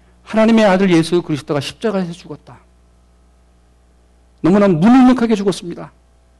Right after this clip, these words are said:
세상의 지혜로 이해할 수 없는 사건이었어요. 생각해 보세요.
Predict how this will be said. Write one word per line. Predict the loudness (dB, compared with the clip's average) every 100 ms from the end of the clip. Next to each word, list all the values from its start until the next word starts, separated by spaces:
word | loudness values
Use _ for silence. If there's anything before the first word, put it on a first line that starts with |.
| _ _ _ _ _ _ _ _ _
세상의 | -6 -2 2 4 4
지혜로 | 2 2 2
이해할 | 2 2 4 2
수 | 2
없는 | 2
사건이었어요. | 2 0 -2 -2 -4 -8 -20 _ _ _ _ _ _ _ _ _ _ _ _
생각해 | -2 0 0 0
보세요. | -2 -8